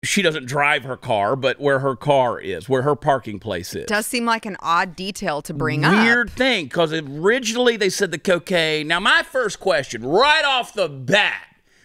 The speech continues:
Speaker 1: being a person who, as
Speaker 2: Yeah.
Speaker 1: my good friend David Harris Junior said when he saw Hunter tweaking, he said, "Bro, I've lived that life.
Speaker 2: <laughs>
Speaker 1: I know, and I've, I know what to recognize."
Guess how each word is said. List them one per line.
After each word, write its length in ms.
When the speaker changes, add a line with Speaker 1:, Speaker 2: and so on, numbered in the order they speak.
Speaker 1:
being 560
a 160
person 640
who, 420
as 340
Speaker 2:
Yeah. 60
Speaker 1:
my 140
good 280
friend 320
David 320
Harris 320
Junior 400
said 320
when 120
he 140
saw 380
Hunter 400
tweaking, 520
he 140
said, 320
"Bro, 380
I've 220
lived 260
that 240
life. 460
Speaker 2:
<laughs> 40
Speaker 1:
I 140
know, 480
and 120
I've, 240
I 260
know 400
what 280
to 80
recognize." 840